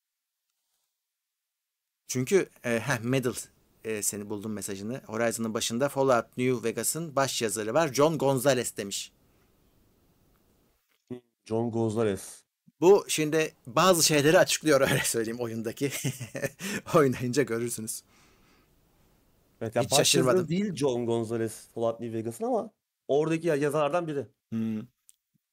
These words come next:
Speaker 1: Burada da katkısını göreceksiniz.
Speaker 2: Evet. Ya, senin dediğin gibi ilk oyunda işte daha hikaye anlatımının daha çok işte o etrafta bulduğumuz notlara dayanıyor olması aslında büyük eksikti. Burada galiba onu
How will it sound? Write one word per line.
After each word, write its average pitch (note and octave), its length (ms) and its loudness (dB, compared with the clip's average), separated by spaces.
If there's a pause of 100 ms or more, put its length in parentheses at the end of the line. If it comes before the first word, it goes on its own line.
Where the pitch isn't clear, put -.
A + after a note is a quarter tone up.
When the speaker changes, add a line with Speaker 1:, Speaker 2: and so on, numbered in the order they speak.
Speaker 1:
Burada A#2+ 300 0
da C#3 240 4
katkısını B2+ 500 -4
göreceksiniz. A2 680 -4 (1300)
Speaker 2:
Evet. G#2+ 200 -14 (200)
Ya, - 220 -2 (1120)
senin D3 220 -8
dediğin D#3 200 -8
gibi C3 160 -6
ilk C#3 220 -4
oyunda C#3+ 360 0
işte C#3 280 -2
daha C3+ 220 0
hikaye C#3 360 -2
anlatımının C3+ 540 -2
daha C3 140 2
çok A#2+ 140 -14
işte - 180 -8
o C3 260 -2 (440)
etrafta B2 480 -4
bulduğumuz B2 420 -6
notlara B2+ 500 -2
dayanıyor B2 420 0
olması A#2 400 -2
aslında C3 240 -6
büyük C#3 160 -10
eksikti. D3 460 -6
Burada D3 200 -2
galiba D3 340 2
onu D#3+ 260 -4